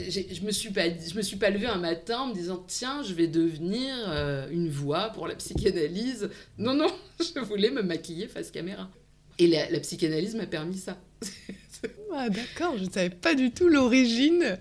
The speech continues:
Speaker 2: de
Speaker 1: Ah, c'est vraiment, ça s'est passé comme ça. Je l'ai déjà,
Speaker 2: Et le
Speaker 1: je
Speaker 2: titre, alors ?
Speaker 1: Psychanalyse-toi la face, bah, ça devient vraiment, euh, je l'ai trouvé, parce que je regardais des vidéos qui s'appelaient les Get Ready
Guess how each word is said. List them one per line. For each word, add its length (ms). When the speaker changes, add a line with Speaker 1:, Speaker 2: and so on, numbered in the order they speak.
Speaker 2:
de 760
Speaker 1:
Ah, 60
c'est 220
vraiment, 540
ça 120
s'est 180
passé 280
comme 200
ça. 240
Je 100
l'ai 100
déjà, 380
Speaker 2:
Et 80
le 120
Speaker 1:
je 40
Speaker 2:
titre, 480
alors ? 480
Speaker 1:
Psychanalyse-toi 760
la 140
face, 580
bah, 320
ça 260
devient 460
vraiment, 680
euh, 720
je 120
l'ai 120
trouvé, 680
parce 160
que 80
je 120
regardais 420
des 100
vidéos 480
qui 120
s'appelaient 320
les 200
Get 240
Ready 560